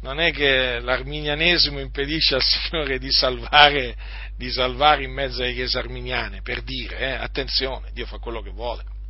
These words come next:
Ma voglio dire, ero là, eh, ma il Signore mi salvò, mi salvò perché mi volle salvare. Quindi, mm, esorto veramente i fratelli che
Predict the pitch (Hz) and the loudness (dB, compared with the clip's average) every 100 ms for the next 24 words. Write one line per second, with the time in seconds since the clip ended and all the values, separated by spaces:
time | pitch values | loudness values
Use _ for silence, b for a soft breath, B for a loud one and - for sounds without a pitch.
0 | - B B B B B B B B - | -10 B B B B B B B B -10
1 | - 151 - - 147 156 160 139 127 120 | -2 0 0 -2 -2 -2 0 0 2 2
2 | 131 131 156 160 190 196 120 120 120 120 | 2 2 4 8 10 10 6 0 0 -2
3 | 117 117 123 120 123 - 131 170 175 143 | -4 -2 -2 0 0 0 0 0 0 0
4 | 135 127 123 135 170 - B B B B | -2 -2 0 -2 -4 -6 B B B B
5 | B B B - - 127 123 117 156 180 | B B B -10 -6 -4 -4 -4 -6 -6
6 | 127 127 120 117 120 113 - 110 131 139 | -6 -8 -6 -6 -4 -2 -2 -2 0 0
7 | 110 - - B B B B B - 202 | 0 -6 -10 B B B B B 0 2
8 | 208 180 170 156 151 - - - - - | 4 8 8 8 4 -2 -10 -12 -12 -12
9 | - 143 131 185 175 151 131 127 131 135 | -10 -6 2 2 2 0 0 0 -2 -6
10 | - 120 - 117 117 120 117 110 101 104 | -6 -6 -4 -4 2 4 4 0 -4 -4
11 | 104 107 | -4 -6